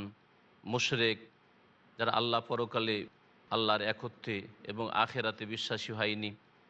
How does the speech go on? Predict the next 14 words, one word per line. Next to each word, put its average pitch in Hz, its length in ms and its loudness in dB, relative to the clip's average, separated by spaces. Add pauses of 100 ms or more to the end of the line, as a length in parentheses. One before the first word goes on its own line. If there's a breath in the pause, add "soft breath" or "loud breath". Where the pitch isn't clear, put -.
(260)
যারা 117 260 4
রাসূলুল্লাহ 117 480 2
সাল্লাল্লাহু 113 320 -2
আলাইহি 113 140 -6
সাল্লামের 110 280 -2
রিসালাতকে 113 520 0 (120)
অস্বীকার 123 360 0 (120)
করেছে, 107 280 -2 (160)
কোরআনে 110 360 0
করিমকে 117 400 -2
অস্বীকার 110 320 -2 (100)
করেছে, 104 300 -2 (880)
তাদেরকে 135 500 0 (440)
উপদেশ 131 360 -2